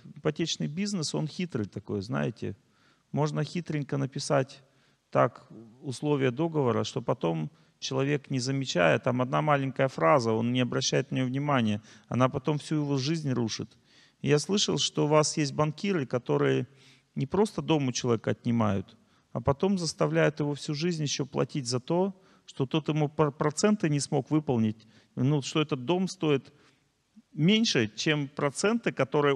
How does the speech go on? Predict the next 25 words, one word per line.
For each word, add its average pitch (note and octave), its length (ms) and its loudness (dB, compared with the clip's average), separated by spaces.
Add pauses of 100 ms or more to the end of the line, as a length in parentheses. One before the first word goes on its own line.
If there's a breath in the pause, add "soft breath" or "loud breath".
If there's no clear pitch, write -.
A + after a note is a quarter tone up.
он D3 320 0
должен F#3+ 420 2
ему F3+ 140 -2
платить C#3+ 400 0
за C3+ 100 -2
те B2+ 160 -6
деньги, D#3+ 380 0
которые C3+ 460 0
он C3 160 0
вып-, B2+ 240 -8
до-, B2+ 180 2
еще C3+ 220 -2
не C#3 120 -2
выплатил, A#2 580 -2 (240 soft breath)
выплачивает. A2+ 680 4 (680)
Понимаете? D3 580 -2 (760)
Хотя F#3+ 240 4
он A3 120 4
человеку G#3 340 0
ничего F#3+ 280 0
не F#3 120 0
дал, E3 240 6
сам B2+ 260 0
этот A2 180 -4
банкир. A2 520 -4